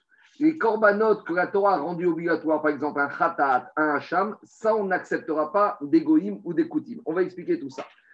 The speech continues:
Zeakal, kol shenidar venidar mekabrin miadan. Tout si c'est une offrande volontaire d'un goy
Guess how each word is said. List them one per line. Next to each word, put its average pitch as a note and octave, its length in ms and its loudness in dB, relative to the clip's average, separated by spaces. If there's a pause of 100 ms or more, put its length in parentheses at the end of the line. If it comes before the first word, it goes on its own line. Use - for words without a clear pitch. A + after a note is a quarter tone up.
(160)
Zeakal, C3+ 640 0 (240)
kol A3 180 4
shenidar G#3 500 -2
venidar F3 440 0
mekabrin F#3 480 -4
miadan. D3 420 -2 (440)
Tout C4+ 180 2
si - 300 -10
c'est A#3+ 180 -6
une A3 160 2
offrande F#3+ 560 0
volontaire F#3 600 0
d'un D3+ 180 0
goy D3+ 380 2